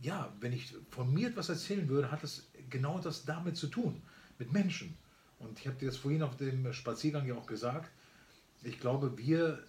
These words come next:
sind so wertig, wie wir es schaffen, uns ein, ein, äh, ein Team an Menschen um uns herum zu kreieren, was uns halt in unsere Mitte zurückbringt und, äh, halt auch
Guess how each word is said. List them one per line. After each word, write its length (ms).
sind 500
so 300
wertig, 480
wie 180
wir 220
es 100
schaffen, 400
uns 400
ein, 420
ein, 320
äh, 100
ein 240
Team 220
an 140
Menschen 320
um 60
uns 160
herum 320
zu 140
kreieren, 720
was 160
uns 380
halt 180
in 140
unsere 540
Mitte 340
zurückbringt 600
und, 360
äh, 240
halt 140
auch 140